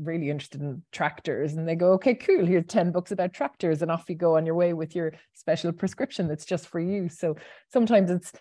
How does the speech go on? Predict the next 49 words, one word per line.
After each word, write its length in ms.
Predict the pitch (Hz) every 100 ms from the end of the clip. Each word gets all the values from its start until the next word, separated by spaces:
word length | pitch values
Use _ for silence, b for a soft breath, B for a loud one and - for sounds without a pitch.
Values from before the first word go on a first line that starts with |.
| B -
very 340 | 175 175 170
deeply 480 | 165 170 165 196 170
one-to-one 680 | 156 156 160 156 196 147 147
work, 300 | 147 156 -
inspiring 540 | 165 170 165 160 165
kids 300 | 165 170 175
to 120 | - 165
read. 280 | 175 202 B B B -
And 200 | 170 160
sometimes 500 | 185 180 170 165 156
the 160 | 160
enabling 520 | 151 156 185 208 156
is 100 | 147
about 180 | 147 143 -
advocacy. 520 | 208 240 - 123 -
So 180 | - -
we're 140 | 151 147
actually 240 | 139 147
speaking 320 | 135 127 151
to 80 | -
government 460 | 147 143 - - 165
and 100 | 139
saying, 220 | 131 139
"You've 200 | 143 143
got 200 | 143 127
to 100 | 143
invest 360 | 135 135 127 -
in 120 | 135
school 240 | - 135
libraries. 560 | 135 135 139 131 - 147
It's 180 | 143 -
structural 580 | - 156 - - 143 139
inequality. 760 | 131 - 139 143 139 - - b b b -
If 200 | 151 -
you've 220 | 147 139
got 160 | 147 135
a 40 |
child 260 | - 143 131
who 140 | 139
has 140 | 139 135
no 160 | 143 139
books 260 | 131 -
at 60 | 123
home 280 | 147 135 135 -
and 180 | 156 151
no 140 | 147
books 260 | 139 139 151
at 140 | 139
school 420 | - 147 135 131